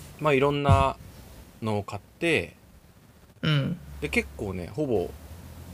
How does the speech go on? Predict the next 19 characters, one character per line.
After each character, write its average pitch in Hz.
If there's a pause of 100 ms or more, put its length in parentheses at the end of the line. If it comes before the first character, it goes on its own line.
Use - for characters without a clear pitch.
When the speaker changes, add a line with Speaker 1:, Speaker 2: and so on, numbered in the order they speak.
(360)
Speaker 1:
全 139
部 110
読 113
ん 113
だ 113
ん 117
じ 117
ゃ -
な 113
い 110
か 117
ぐ 110
ら 90
い 85
読 95
ん 85
で。 85 (1300)
Speaker 2:
へ 165
え。 156